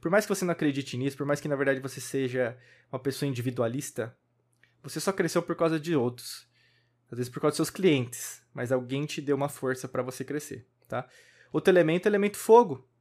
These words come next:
né? O elemento fogo é o quê? É que dá chama. Tanto que nas antigas civilizações,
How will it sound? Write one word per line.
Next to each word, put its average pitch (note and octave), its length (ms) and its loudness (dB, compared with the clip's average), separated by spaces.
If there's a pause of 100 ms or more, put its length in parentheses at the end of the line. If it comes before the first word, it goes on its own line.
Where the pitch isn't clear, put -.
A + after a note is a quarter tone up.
(320)
né? B2+ 220 -6 (360)
O C#3+ 80 2
elemento D3 300 4
fogo F3 260 0
é - 40 4
o - 20 -4
quê? - 160 -2
É B2 160 6
que B2 180 -8
dá D3 160 4
chama. E3 400 2
Tanto D#3 240 -8
que - 120 -6
nas D#3+ 160 -2
antigas D#3 300 -4
civilizações, D3+ 640 -2